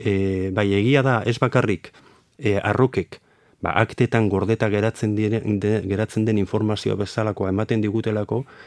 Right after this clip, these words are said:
baizik eta informazio hori gordeta mantentzea eta irakurtzea,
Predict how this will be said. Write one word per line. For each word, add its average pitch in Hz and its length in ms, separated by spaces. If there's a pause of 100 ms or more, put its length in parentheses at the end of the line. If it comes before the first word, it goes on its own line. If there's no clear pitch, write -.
(220)
baizik 107 300
eta 135 320 (140)
informazio 131 680
hori 113 280 (600)
gordeta 107 560
mantentzea 95 800
eta 104 220
irakurtzea, 117 800